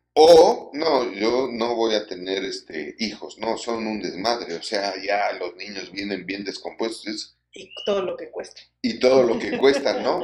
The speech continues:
Speaker 2: <laughs>
Speaker 1: Realmente es un
Speaker 2: Sí.
Speaker 1: tema que, es que no saben, o sea, y no lo hacen conscientemente,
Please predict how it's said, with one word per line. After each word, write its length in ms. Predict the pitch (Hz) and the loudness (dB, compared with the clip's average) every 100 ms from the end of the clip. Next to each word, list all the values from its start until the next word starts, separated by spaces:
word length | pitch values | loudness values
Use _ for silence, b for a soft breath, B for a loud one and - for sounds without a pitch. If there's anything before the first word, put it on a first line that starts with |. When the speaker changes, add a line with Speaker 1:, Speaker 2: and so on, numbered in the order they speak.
| 175 | -6
Speaker 2:
<laughs> 80 | 107 | -8
Speaker 1:
Realmente 960 | 110 156 190 180 180 196 190 180 - 175 | 0 2 2 -2 -2 -4 -2 -2 0 -2
es 200 | 175 - | -4 -4
un 140 | 180 180 | -4 -2
Speaker 2:
Sí. 60 | |
Speaker 1:
tema 440 | 165 160 175 180 180 | -2 -2 -2 -4 -4
que, 440 | - 175 190 190 - - | -4 -2 -2 -6 -8 -6
es 140 | - | -2
que 140 | - | -2
no 180 | 175 175 | -2 -4
saben, 580 | - 180 - 240 113 - _ - | -2 0 0 -2 -6 -10 _ -6
o 100 | 107 | -4
sea, 420 | 139 139 139 - B B B _ | 0 0 0 -4 B B B _
y 140 | 120 | -2
no 160 | 135 185 | 2 4
lo 100 | 190 | 4
hacen 260 | 190 190 170 | 2 -2 -6
conscientemente, 800 | 151 139 156 165 139 139 139 | -8 -6 -6 -4 -4 -4 -6